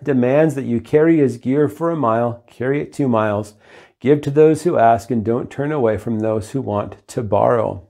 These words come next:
Again, if you're hurting right now, this might be hard to swallow, but it's worth pondering. Sometimes it takes a while to choose to do something more gracious than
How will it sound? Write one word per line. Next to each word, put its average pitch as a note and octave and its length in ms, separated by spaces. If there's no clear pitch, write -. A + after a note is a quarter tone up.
Again, D3+ 240
if A#2 120
you're D3+ 120
hurting D3+ 240
right E3+ 180
now, E3+ 280
this B2 180
might C3 160
be B2+ 80
hard B2+ 220
to A2 60
swallow, A#2+ 420
but A2 160
it's A2+ 180
worth D3 300
pondering. A#2 600
Sometimes E3 400
it C#3+ 100
takes D#3 240
a C#3+ 60
while B2+ 220
to B2 100
choose D3+ 320
to C3+ 100
do B2 180
something B2 400
more C3 220
gracious A#2 720
than B2+ 420